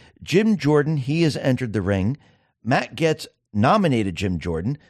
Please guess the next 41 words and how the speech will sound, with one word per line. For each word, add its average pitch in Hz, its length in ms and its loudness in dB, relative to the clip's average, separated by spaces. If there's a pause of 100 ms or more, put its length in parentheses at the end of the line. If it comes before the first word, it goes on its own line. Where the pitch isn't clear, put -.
Steve 208 360 -6
Scalise, 156 720 -2
he's 208 320 -8
throwing 156 360 -2
his 214 260 0
hat 151 300 2
into 110 280 -2
the 90 120 -4
ring. 87 340 -4 (480)
And 151 400 -2
we 185 240 -6
have 170 400 0
many 165 380 2
other 185 280 2
individuals 120 640 -2
like 107 320 -2 (140)
Z 151 220 -6
Zeldin, 147 480 2
Lee 147 160 0
Zeldin. 131 480 2 (180)
He's 202 240 -4
gonna 165 180 -4
be 135 100 -2
throwing 120 320 0
his 107 200 0
hat 104 260 0
into 95 200 -6
the 87 80 -4
ring. 95 260 -4 (320)
So 175 160 0
we 170 140 4
have 143 140 2
many 208 280 2
people 180 380 -2
that 135 240 2
are 131 180 2
now 123 280 2
in 120 240 0
the 113 80 0
ring. 117 180 -2
Now, 110 260 -2